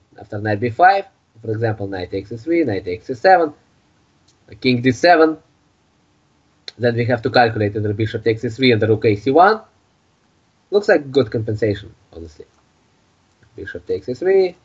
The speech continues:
check. Where's the king going? To b eight. Now I may start opening the position, maybe just sacrifice another pawn, e five.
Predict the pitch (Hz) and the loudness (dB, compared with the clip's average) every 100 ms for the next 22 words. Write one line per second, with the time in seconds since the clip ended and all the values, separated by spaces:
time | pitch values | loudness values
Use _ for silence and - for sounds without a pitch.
0 | _ _ _ _ _ _ _ - 156 160 | _ _ _ _ _ _ _ -2 4 4
1 | - - _ _ _ _ _ _ _ _ | 2 -12 _ _ _ _ _ _ _ _
2 | _ _ _ - 101 98 101 107 113 104 | _ _ _ -8 -6 -4 -4 -2 -2 2
3 | 98 92 90 _ 104 107 120 160 165 151 | 0 0 -6 _ -6 -4 2 4 4 2
4 | _ _ - 104 101 101 - 104 101 95 | _ _ -6 0 2 2 -2 -4 -2 -2
5 | - 101 95 107 101 101 110 139 151 160 | 0 0 2 0 0 0 0 4 4 4
6 | 135 127 120 110 107 - - _ _ _ | 2 4 4 2 0 -2 -16 _ _ _
7 | _ _ 117 110 101 104 95 104 95 113 | _ _ -2 -2 0 0 0 -2 -2 2
8 | 170 170 131 107 156 160 | 6 6 4 4 4 4